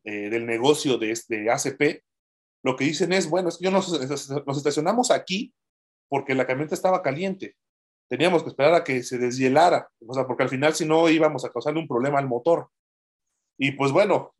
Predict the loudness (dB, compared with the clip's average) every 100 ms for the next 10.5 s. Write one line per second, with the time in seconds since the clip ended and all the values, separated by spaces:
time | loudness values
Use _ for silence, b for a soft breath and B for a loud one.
0 | -20 _ 0 2 2 2 4 4 2 0
1 | -4 -2 -4 -4 -8 -6 -4 -4 -4 0
2 | 2 2 4 4 4 -2 -8 _ _ _
3 | _ _ _ _ -10 -4 2 2 0 -2
4 | 0 0 0 -2 -2 -2 -2 -2 -2 -4
5 | -6 -8 -6 -4 -4 -4 -2 -2 -2 -6
6 | -6 -10 -2 2 2 2 0 0 0 0
7 | -6 _ _ _ _ _ b b b -6
8 | 0 2 2 4 6 6 4 2 -2 0
9 | 0 0 0 -2 -2 -2 -2 -8 -6 -4
10 | -4 -4 -4 -4